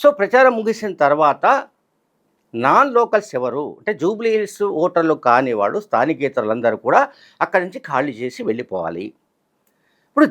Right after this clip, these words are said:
జూబ్లీ హిల్స్ కాన్స్టిట్యుయెన్సీలో నాన్ లోకల్ వాళ్ళు ఎవరైనా సరే, either they belongs to Congress or, uh, బీఆర్ఎస్ or whoever, ఎవరైనా కావచ్చు, వాళ్ళందరినీ పోలీసులు వెనక్కి పంపించేస్తారు. ఎన్నికల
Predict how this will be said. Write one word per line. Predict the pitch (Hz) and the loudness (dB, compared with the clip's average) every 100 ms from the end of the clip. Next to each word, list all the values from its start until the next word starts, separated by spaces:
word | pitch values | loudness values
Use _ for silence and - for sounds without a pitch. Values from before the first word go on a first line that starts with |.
| - | 4
జూబ్లీ | 220 285 285 | 4 6 2
హిల్స్ | 262 262 | 0 0
కాన్స్టిట్యుయెన్సీలో | 202 214 208 208 196 196 180 220 233 - _ _ _ _ _ _ - 101 120 | 2 2 0 -4 0 0 6 8 6 2 _ _ _ _ _ _ -12 -2 4
నాన్ | 190 240 220 | 4 4 0
లోకల్ | 214 180 151 | 0 0 2
వాళ్ళు | 143 135 123 | 2 2 2
ఎవరైనా | 214 285 208 | 4 4 2
సరే, | 127 - _ _ _ _ _ _ _ _ _ - | -8 -20 _ _ _ _ _ _ _ _ _ -6
either | 123 156 139 | 2 2 2
they | 107 | -2
belongs | 113 131 - | -2 -2 -6
to | 123 | -4
Congress | 120 143 175 208 190 | -4 -2 -6 -4 0
or, | 139 127 120 | 0 -2 -2
uh, | 113 98 _ _ _ _ - 123 | -2 -4 _ _ _ _ -4 2
బీఆర్ఎస్ | 165 160 165 - 170 | 4 4 0 -6 -8
or | 160 127 113 | -8 -10 -6
whoever, | 113 180 127 90 | 2 4 4 2
ఎవరైనా | 120 170 240 170 | 0 0 0 0
కావచ్చు, | 104 - _ _ _ - | -2 -4 _ _ _ -2
వాళ్ళందరినీ | 208 180 170 247 370 - _ - | 0 0 -2 -8 -10 -12 _ -2
పోలీసులు | 156 147 151 185 120 | 0 0 -6 -12 -8
వెనక్కి | 123 117 - | -8 -8 -14
పంపించేస్తారు. | - 107 - 85 90 101 | -14 -16 -20 -10 -8 -4
ఎన్నికల | 156 151 | -2 0